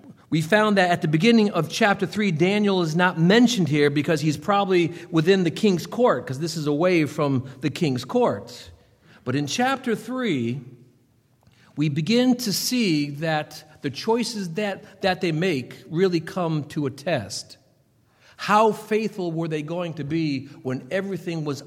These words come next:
on the line? And when I come, when I came to this one passage, I begin to sort of see similarities from when I preached through Peter, both First Peter and Second Peter. And I began to see similarities to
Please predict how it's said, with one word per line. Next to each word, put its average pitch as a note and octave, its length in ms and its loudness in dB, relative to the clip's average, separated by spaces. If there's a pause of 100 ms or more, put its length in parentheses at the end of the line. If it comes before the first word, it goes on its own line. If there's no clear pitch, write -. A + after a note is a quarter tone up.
on D3 440 -4
the B2+ 80 -4
line? B2 760 -8 (920)
And D3 120 2
when E3 120 6
I F3+ 80 4
come, A3+ 400 6
when F3 100 6
I F3+ 40 2
came C4 260 4
to A3+ 80 -4
this F#3 340 2
one F#3+ 140 2
passage, G#3+ 640 -2 (400)
I G3 220 4
begin G3 400 4
to C4 100 2
sort A3+ 240 4
of F#3+ 60 2
see B3 340 2
similarities C4 1300 4
from E3+ 500 -2
when E3+ 140 0
I F3 220 0
preached G3 460 -6
through F3+ 140 0
Peter, G3 540 -6 (400)
both C#3+ 240 -6
First F#3+ 320 -4
Peter F3+ 320 -2
and D#3 160 -2
Second A3+ 380 -4
Peter. A#2+ 440 -8 (400)
And D3 140 -2
I D3+ 80 4
began A#3 540 4
to G#3+ 120 -2
see G#3 220 -2
similarities G#3+ 880 2
to E3 280 2